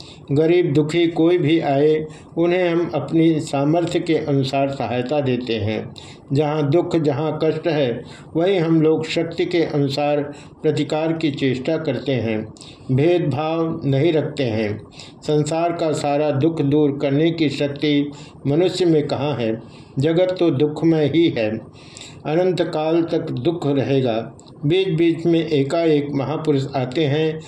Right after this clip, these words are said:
और कुछ दुख घट जाते हैं, फिर आते हैं। आगमा पाई है, आता जाता रहता है। बुद्धदेव आए,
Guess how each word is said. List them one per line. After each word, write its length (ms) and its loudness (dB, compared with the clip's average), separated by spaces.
और 200 0
कुछ 300 0
दुख 340 0
घट 240 -2
जाते 360 0
हैं, 360 -2
फिर 140 2
आते 340 -2
हैं। 360 -2
आगमा 440 -2
पाई 360 2
है, 400 -2
आता 340 0
जाता 420 0
रहता 420 -2
है। 260 -4
बुद्धदेव 640 0
आए, 420 0